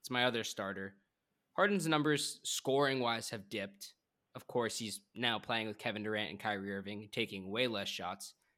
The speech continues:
But I've been really impressed how he's been able to adapt and not really care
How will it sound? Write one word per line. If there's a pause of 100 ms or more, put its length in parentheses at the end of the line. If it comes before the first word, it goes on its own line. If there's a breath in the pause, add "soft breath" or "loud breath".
But
I've
been
really
impressed
how
he's
been
able
to
adapt (480)
and
not (140)
really (240)
care